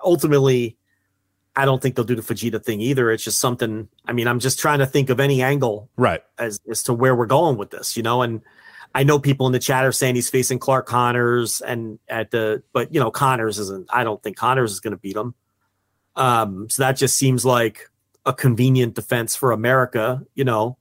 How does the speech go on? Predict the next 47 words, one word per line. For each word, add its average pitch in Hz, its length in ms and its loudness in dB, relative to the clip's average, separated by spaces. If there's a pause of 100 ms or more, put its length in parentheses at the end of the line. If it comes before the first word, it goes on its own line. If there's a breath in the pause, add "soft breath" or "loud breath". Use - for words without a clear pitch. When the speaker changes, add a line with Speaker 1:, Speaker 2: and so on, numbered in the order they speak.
(400 soft breath)
Speaker 1:
and 160 120 4
that 175 140 2
should 190 160 -4
be 180 80 4
a 127 80 6
really 110 220 0
good 90 160 -6
match. - 420 -12 (580)
Um, 101 480 -2 (440)
but 151 80 0
I 208 80 4
don't 262 80 6
know. 262 120 6
It's 151 80 0
just - 160 -4
really 170 180 2
weird 143 360 4
how 104 380 0 (1200)
they're 147 200 4
just 135 240 -2
not 165 300 0
doing 156 340 2
what 123 200 0
this 123 160 -2
title 131 380 0
was 113 420 -2
intended 131 500 -4
for - 460 -16
at 131 140 0
all. 165 320 2 (760 loud breath)
You 151 80 2
know, 165 120 6
it 165 100 4
would 175 140 4
make 208 200 4
more 202 160 4
sense 180 380 0
if 151 100 -2
Sabre 160 380 2
was 143 180 2
in 143 240 0
a 135 60 -2
feud 165 520 2
with 135 260 0
a 131 60 0
young 127 260 -2
guy, 117 320 0